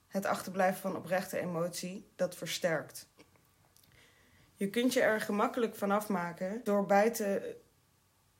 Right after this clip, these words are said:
betalen <clears throat> om een boom te laten planten om je vliegreis te compenseren. Hij noemt dit sentiment zonder reële pijn of t-, tragiek.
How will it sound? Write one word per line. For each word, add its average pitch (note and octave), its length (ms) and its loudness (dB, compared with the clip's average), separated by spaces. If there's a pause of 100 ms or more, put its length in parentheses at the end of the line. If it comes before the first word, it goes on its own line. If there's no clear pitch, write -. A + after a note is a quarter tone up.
(100)
betalen G#3 800 2 (200)
<clears throat> B3 360 4
om A3 160 6
een G3+ 120 6
boom G#3+ 240 6
te A#3 100 0
laten G3 300 4
planten G3 480 2 (220)
om G3+ 180 0
je F#3+ 100 4
vliegreis G3+ 480 2
te G3 80 -6
compenseren. F3+ 880 -4 (1200)
Hij F#3+ 160 2
noemt G3+ 240 4
dit G3 280 -2
sentiment G3 760 2
zonder F#3+ 360 -2
reële F3 400 2
pijn E3+ 260 0
of E3 120 -6
t-, - 140 -16 (160)
tragiek. - 600 -8